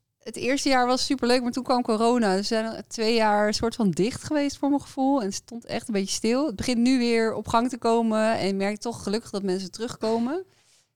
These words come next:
Het heeft best wel ook een buurtfunctie. Dus i-, wat dat betreft eigenlijk niet een hele grote merkfunctie. Maar we nodigen wel kroeg, eh, eigenaren bijvoorbeeld uit om te komen proeven. En, eh, we hebben heel veel feestjes.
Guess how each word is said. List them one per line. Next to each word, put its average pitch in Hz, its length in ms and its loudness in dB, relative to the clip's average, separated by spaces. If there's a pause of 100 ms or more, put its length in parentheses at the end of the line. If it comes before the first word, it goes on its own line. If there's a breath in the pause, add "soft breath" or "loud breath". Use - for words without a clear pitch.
(100)
Het - 120 -14
heeft 226 220 0
best 233 200 2
wel 339 260 2
ook 277 160 2
een 240 120 2
buurtfunctie. 277 920 -2
Dus 220 180 -4
i-, 208 160 -4
wat 214 120 0
dat 233 120 4
betreft 233 260 -2
eigenlijk 202 340 -2
niet 226 100 -4
een 196 120 0
hele 196 240 -2
grote 190 340 -8
merkfunctie. 220 1040 -10 (360)
Maar 214 200 2
we 226 60 2
nodigen 240 280 2
wel 240 160 2
kroeg, - 440 -2
eh, 185 320 2
eigenaren 180 480 0
bijvoorbeeld 170 440 -10 (180)
uit 180 320 -4
om 185 120 -16
te - 80 -20
komen 180 280 -4
proeven. 180 680 -2
En, 175 360 -4
eh, - 100 -8
we 170 60 -2
hebben 170 220 0
heel 196 140 -2
veel 247 100 -6
feestjes. 185 840 -4